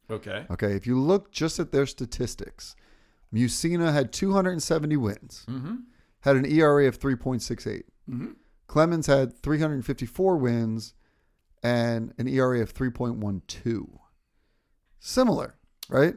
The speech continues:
Speaker 1: Very similar.
Speaker 2: Very similar. Nick Roger did it for a lot longer and had a lot more wins, but E R A wise, they're very similar
Speaker 1: But,
Speaker 2: cases.
Speaker 1: but also look at the teams that Roger played for.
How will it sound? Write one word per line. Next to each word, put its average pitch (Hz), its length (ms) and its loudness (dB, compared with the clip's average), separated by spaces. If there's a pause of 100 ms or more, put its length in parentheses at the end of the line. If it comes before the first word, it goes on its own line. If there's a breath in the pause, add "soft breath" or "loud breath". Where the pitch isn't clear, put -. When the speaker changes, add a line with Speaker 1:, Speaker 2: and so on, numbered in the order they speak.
Speaker 1:
Very 160 220 -2
similar. 95 500 -8
Speaker 2:
Very 147 180 2
similar. 131 460 -2
Nick - 180 -6 (360)
Roger 131 360 4
did 127 180 4
it 127 140 -4
for 120 200 0
a 117 40 0
lot 117 200 0
longer 117 220 -2
and 110 60 -2
had 113 80 0
a - 20 0
lot 113 180 -2
more 104 140 -2
wins, 123 300 4
but 120 220 -4 (100)
E 143 80 0
R 135 140 4
A 143 80 2
wise, 107 300 0
they're 120 80 -2
very 110 220 0
similar 110 340 -8
Speaker 1:
But, - 20 -20 (100)
Speaker 2:
cases. - 140 -6
Speaker 1:
but 165 140 -2
also 170 260 -2
look 151 220 -4
at 117 100 -10
the 107 80 -16
teams 220 380 -4
that 92 200 -12
Roger 92 360 -10
played 78 240 -12
for. - 320 -20